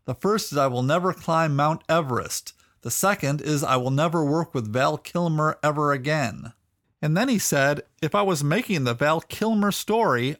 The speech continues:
I wouldn't hire that prick." Val Kilmer was described by one of the cast members as acting like a prep school bully. One of the famous stories was Kilmer burning the focus puller's hair with a cigarette during a take.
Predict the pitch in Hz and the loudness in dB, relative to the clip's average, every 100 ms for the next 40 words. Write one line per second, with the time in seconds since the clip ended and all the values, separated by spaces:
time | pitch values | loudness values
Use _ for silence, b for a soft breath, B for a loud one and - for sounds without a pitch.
0 | - 196 226 254 202 147 - 143 120 113 | -2 0 0 0 0 0 2 2 2 0
1 | 113 - - 120 - - - _ _ _ | -2 -2 -6 -4 -4 -10 -20 _ _ _
2 | _ _ _ _ _ _ _ _ _ _ | _ _ _ _ _ _ _ _ _ _
3 | _ _ _ _ b b 120 143 233 - | _ _ _ _ b b -2 0 0 0
4 | 240 226 214 180 - 151 - 151 165 165 | 2 2 4 2 0 -2 0 0 2 2
5 | 135 120 139 135 208 233 107 120 - 131 | 0 0 2 2 2 0 0 -4 -2 -2
6 | 120 135 135 139 156 123 117 135 165 - | 0 0 0 2 0 0 0 0 0 0
7 | 156 151 - - - 156 - - - 170 | 0 0 -2 -6 -2 -2 -2 -6 -2 0
8 | 160 123 151 175 127 - - _ _ _ | 0 0 0 0 -2 -8 -18 _ _ _
9 | _ B B 151 160 143 - 196 208 135 | _ B B -2 0 0 0 2 2 0
10 | - 127 113 139 113 117 113 104 - B | -2 0 2 0 0 -2 0 -2 -6 B
11 | B - 220 220 208 208 165 113 202 220 | B -6 0 2 2 2 0 0 2 2
12 | 214 180 135 175 190 202 170 - _ 190 | 4 2 0 0 0 -2 -4 -6 _ 0
13 | 190 175 - - 214 202 123 117 160 202 | 2 0 -2 -4 0 2 2 0 0 -2
14 | 170 - 226 165 135 139 - 156 165 147 | -2 0 0 2 0 0 -2 0 2 0
15 | 127 - 185 110 - - | -2 -2 -2 -2 -6 -20